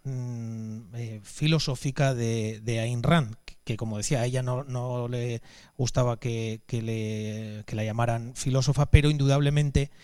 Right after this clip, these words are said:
eh, toda su teoría, eh, intelectual tiene una parte metafísica,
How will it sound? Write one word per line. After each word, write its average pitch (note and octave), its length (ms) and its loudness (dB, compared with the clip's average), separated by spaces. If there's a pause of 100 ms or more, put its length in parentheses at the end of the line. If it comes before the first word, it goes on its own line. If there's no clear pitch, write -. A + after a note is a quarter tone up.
(320)
eh, A2 320 -2 (320)
toda D3 240 10
su - 100 6
teoría, C3+ 1000 6
eh, C3 300 -4
intelectual C#3 680 2 (140)
tiene C3+ 420 2
una C3+ 240 2
parte C3+ 320 6
metafísica, C3+ 880 2